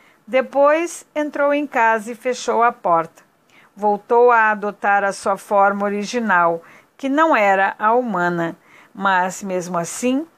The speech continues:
bastante magnífica. E falou para os outros: "Se este é um exemplo da nova raça de seres humanos, estamos realmente numa viagem espiritual frenética."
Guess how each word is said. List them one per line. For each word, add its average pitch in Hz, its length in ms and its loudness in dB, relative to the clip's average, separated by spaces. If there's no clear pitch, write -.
bastante 233 720 -2
magnífica. 196 920 -6
E 277 100 -8
falou 233 580 4
para 233 300 0
os 226 220 -4
outros: 170 640 -4
"Se - 300 -12
este 240 520 -2
é 254 160 0
um 262 140 0
exemplo 214 640 -2
da 196 220 0
nova 233 460 0
raça 214 520 -2
de 196 140 -10
seres 202 500 -2
humanos, 202 840 0
estamos 214 640 -4
realmente 226 800 -2
numa 226 360 -2
viagem 196 680 -2
espiritual 190 960 -2
frenética." 170 960 -4